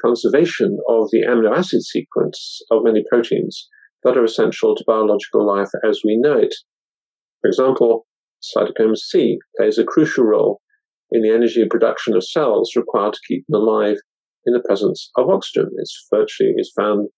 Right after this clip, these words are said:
in virtually all animals and plants. It's a small protein, it's only hundred and five amino acids in length,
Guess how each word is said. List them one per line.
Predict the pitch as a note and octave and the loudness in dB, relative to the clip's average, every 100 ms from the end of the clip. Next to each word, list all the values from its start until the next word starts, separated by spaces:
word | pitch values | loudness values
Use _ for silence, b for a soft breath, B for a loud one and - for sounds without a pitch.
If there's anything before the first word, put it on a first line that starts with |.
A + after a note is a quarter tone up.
| - | -8
in | G#2+ | -2
virtually | - - - A#2 | 0 0 0 2
all | C3+ B2 | 4 2
animals | A#2+ G2+ F#2+ F#2 | 2 2 2 0
and | A2+ - | -4 -2
plants. | E3 A2+ F2+ - - _ _ _ _ _ _ - | 0 0 -2 -8 -18 _ _ _ _ _ _ -20
It's | - - | -12 -2
a | |
small | C#3 D3 | 0 2
protein, | F3+ F3 E3+ D#3+ E3 D#3+ D3+ | 2 2 2 2 2 0 -2
it's | - - | -6 -2
only | A#2 A2+ A2 G#2+ G#2+ - | 0 2 2 0 -4 -4
hundred | C3 C3 | -2 -2
and | B2+ | -2
five | B2+ A#2+ A#2 | 0 0 2
amino | A#2+ A#2+ A#2 | 2 2 2
acids | C3 B2+ A#2 | 0 -2 -2
in | G#2 G#2+ | -2 0
length, | F#3+ G#3 | 2 0